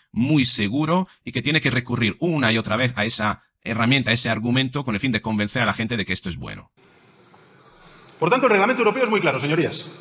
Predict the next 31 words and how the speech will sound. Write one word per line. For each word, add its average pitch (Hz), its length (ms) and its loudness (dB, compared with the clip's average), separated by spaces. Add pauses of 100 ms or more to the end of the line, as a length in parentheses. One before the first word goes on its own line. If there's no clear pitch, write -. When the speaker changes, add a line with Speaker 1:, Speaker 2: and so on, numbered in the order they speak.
(720)
Speaker 2:
Los 160 140 0
ciudadanos, 220 520 2
las 170 120 -4
ciudadanas, 185 580 -2 (240)
deben 240 240 2
conocer 226 340 4
las 190 160 4
fuentes 254 280 2
de 214 100 2
financiación 185 540 0
de 226 80 4
los 185 100 2
medios 220 240 0
de 220 60 0
comunicación, 202 520 0 (800)
el 170 160 2
nombre 277 240 2
de 240 80 -2
sus 214 140 -2
accionistas - 720 0 (320)
y 175 100 0
las 165 160 4
cifras 269 320 0
de 170 100 2
audiencia 233 540 0 (520)
de 151 80 -2
forma 175 480 -4
honesta, 127 360 -8 (1200)
para 147 160 2
evitar 247 340 2 (580)
fraudes 214 600 0